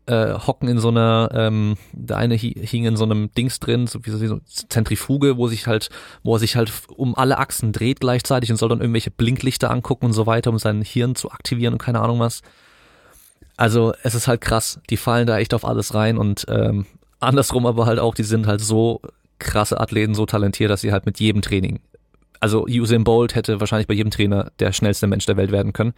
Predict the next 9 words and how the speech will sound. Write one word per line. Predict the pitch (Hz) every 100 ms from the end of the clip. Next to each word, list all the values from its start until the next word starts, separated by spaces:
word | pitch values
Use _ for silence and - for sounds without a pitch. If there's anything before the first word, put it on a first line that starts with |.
| - - - - -
äh, | -
relativ | 101 107 101 107 - -
egal, | 104 107 104
wie | 104
er |
trainiert | - 107 107
hätte | 104 110 - -
und, | 113 101 101 98 -
ähm, | 110 101 104